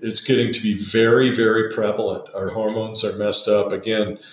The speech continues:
thanks to, uh, estrogen dominance. And this estrogen gets stored in our fat, and we can't get rid of it. Estrogen dominance can,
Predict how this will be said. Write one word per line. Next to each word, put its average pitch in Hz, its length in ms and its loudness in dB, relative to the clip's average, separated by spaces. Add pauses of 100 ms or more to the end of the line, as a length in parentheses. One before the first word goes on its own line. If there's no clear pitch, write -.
(160)
thanks 104 280 2
to, 95 100 0
uh, 104 380 0
estrogen 104 480 -2
dominance. 101 680 -2
And 92 160 -16
this 95 200 0
estrogen 107 460 0
gets 95 160 0
stored 107 360 2
in 95 120 0
our 87 80 -4
fat, - 560 2 (320)
and 101 100 -14
we 98 120 -12
can't 101 240 -8
get 104 180 -6
rid 107 160 4
of 110 100 2
it. 113 280 4 (240)
Estrogen 107 560 -2
dominance 107 520 0
can, 101 100 -16